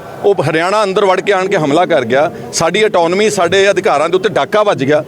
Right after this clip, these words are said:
ਚੁੱਪ ਬੈਠੇ ਨੇ, ਐਂ ਕਰਕੇ ਚੁੱਪ ਬੈਠੇ ਆ। So therefore ਮੈਂ ਤਾਂ ਆਇਆ ਵਾਂ ਕਿਉਂਕਿ ਅਸੀਂ, ਸਾਡੇ ਗੁਰੂਆਂ ਨੇ, ਸਾਡੇ ਪੁਰਖਿਆਂ ਨੇ ਸਿਖਾਇਆ ਕਿ ਜ਼ੁਲਮ ਦੇ ਖਿਲਾਫ, ਅ, ਹਮੇਸ਼ਾ ਲੜਨਾ ਵਾ,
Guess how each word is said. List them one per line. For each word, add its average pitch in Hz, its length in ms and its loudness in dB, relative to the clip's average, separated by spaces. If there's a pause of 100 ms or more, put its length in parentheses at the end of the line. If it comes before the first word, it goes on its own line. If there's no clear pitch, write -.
(440)
ਚੁੱਪ 208 160 0
ਬੈਠੇ 214 280 2
ਨੇ, 214 80 -2
ਐਂ 170 260 0
ਕਰਕੇ 170 220 0
ਚੁੱਪ 170 160 0
ਬੈਠੇ 143 300 0
ਆ। 143 60 2 (560)
So 160 80 2
therefore 190 440 0 (240)
ਮੈਂ 160 140 -2
ਤਾਂ 165 280 0
ਆਇਆ 139 220 0
ਵਾਂ 151 220 0 (560)
ਕਿਉਂਕਿ 180 500 2
ਅਸੀਂ, 185 420 0 (240)
ਸਾਡੇ 156 260 0
ਗੁਰੂਆਂ 165 440 2
ਨੇ, 160 220 0
ਸਾਡੇ 151 380 0 (360)
ਪੁਰਖਿਆਂ 180 360 0
ਨੇ 170 100 0
ਸਿਖਾਇਆ 131 420 0
ਕਿ 151 120 -4
ਜ਼ੁਲਮ 127 340 0
ਦੇ 139 100 2
ਖਿਲਾਫ, 123 360 0
ਅ, 139 840 -2
ਹਮੇਸ਼ਾ 160 400 0
ਲੜਨਾ 117 420 0
ਵਾ, 101 220 -2